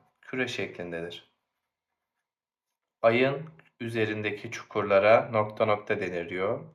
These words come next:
Ayın üzerinde bulunan çukurlara krater adını veriyoruz. Ay dünyamıza en yakın nokta noktadır diyor.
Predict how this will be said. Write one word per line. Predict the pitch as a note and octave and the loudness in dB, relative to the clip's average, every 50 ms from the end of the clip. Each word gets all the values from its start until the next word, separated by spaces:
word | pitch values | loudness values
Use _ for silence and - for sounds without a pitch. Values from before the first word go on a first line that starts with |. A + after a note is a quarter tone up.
| _ - | _ 0
Ayın | A2 A2+ B2 B2+ C3 | 0 2 2 2 0
üzerinde | B2+ C3 A#2 A#2 A#2 A#2+ A#2+ A#2 A#2 | 0 0 0 2 2 0 -2 -2 -2
bulunan | G#2+ G#2 G2+ F#2+ G2+ G2 | -2 0 0 0 0 -2
çukurlara | - - - - G2 G2 F#2 F2+ G2+ G2+ A2 A#2 - | -8 -12 -10 -10 -6 -4 -2 0 0 0 -2 -2 -6
krater | - - A2 G#2+ G#2 G#2 - - A2 | -12 -6 -4 -2 -2 0 0 0 0
adını | A2 F#2+ F2+ G2 E2+ F2+ F2 | 2 -2 -4 -6 -8 -8 -8
veriyoruz. | F2 E2+ E2 F2 F2 - - - - _ _ _ _ _ _ _ _ _ _ _ _ _ _ _ _ _ _ _ _ _ _ _ _ _ _ _ _ _ _ _ _ _ _ _ _ | -8 -8 -8 -8 -10 -12 -14 -18 -20 _ _ _ _ _ _ _ _ _ _ _ _ _ _ _ _ _ _ _ _ _ _ _ _ _ _ _ _ _ _ _ _ _ _ _ _
Ay | - A2+ B2 C#3+ D3 C#3+ C#3 | 12 12 12 12 10 4 -2
dünyamıza | C#3 C3+ C3 C3 B2+ B2+ B2+ B2+ B2 A#2 B2+ B2+ B2 | -4 -2 2 4 4 4 4 4 0 0 2 0 0
en | - - - C3+ C3+ C3+ | 0 0 -4 -4 -2 -2
yakın | B2+ A2+ G#2 - - - A#2+ C3 B2+ - - B2 | -2 -2 -4 -4 -4 -6 -6 -6 -6 -10 -6 -2
nokta | A2+ G#2+ G#2 - - A2+ G#2 | 0 0 0 0 -2 -2 0
noktadır | G#2+ G#2 G2+ - - A2 G2 G2+ F#2+ F2+ F2 | 0 -2 -4 -4 -8 -6 -4 -4 -4 -4 -4
diyor. | F#2 F2+ F#2 G2 G#2+ B2 C3 | -6 -4 -2 -2 -2 -4 -6